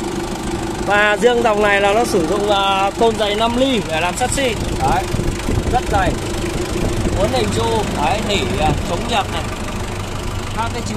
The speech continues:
tiết này nó còn mới như này mà. Đấy, mới vàng luôn, vàng óng luôn. Xe chưa hề chạy một ngày nào. Vâng, chưa hề chở đồ một ngày nào.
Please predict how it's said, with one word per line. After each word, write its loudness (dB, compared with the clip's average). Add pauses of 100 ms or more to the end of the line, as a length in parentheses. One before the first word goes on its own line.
tiết -4
này -2
nó -2
còn -6
mới -2
như -2
này -2
mà. -4 (340)
Đấy, -2 (440)
mới -4
vàng -2
luôn, -2 (140)
vàng -2
óng 0 (100)
luôn. 2 (3250)
Xe 2 (100)
chưa 4
hề 2
chạy 0
một -2
ngày 2
nào. 0 (240)
Vâng, 2 (140)
chưa 2 (120)
hề 2
chở 2 (1500)
đồ 6
một 2
ngày 2
nào. 2